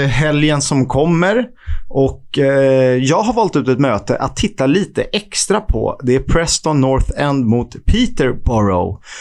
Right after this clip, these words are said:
Eh, på förhand trodde vi och många andra att det här skulle bli ett bottenmöte av rang, får man ändå säga. Det var ju Derby, Peterborough, Preston bland några andra som dominerade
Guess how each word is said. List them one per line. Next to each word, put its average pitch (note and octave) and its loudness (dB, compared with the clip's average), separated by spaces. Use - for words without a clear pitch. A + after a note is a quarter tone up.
Eh, A2+ 0
på - 0
förhand C#3+ 0
trodde C3 0
vi A2+ 2
och G3 2
många B2 2
andra G#2 0
att C3 -4
det A#2+ -2
här A2 -2
skulle A2+ -4
bli G2 0
ett - -6
bottenmöte G#2 -2
av G#2 -2
rang, C#3 0
får E3+ -2
man E3 2
ändå C#3 2
säga. B2+ 2
Det C#3 2
var A#2 2
ju B2+ 2
Derby, A#2+ 0
Peterborough, A2+ 0
Preston D3+ -2
bland A#2+ 0
några A2 2
andra G#2+ 0
som A2+ -2
dominerade B2 2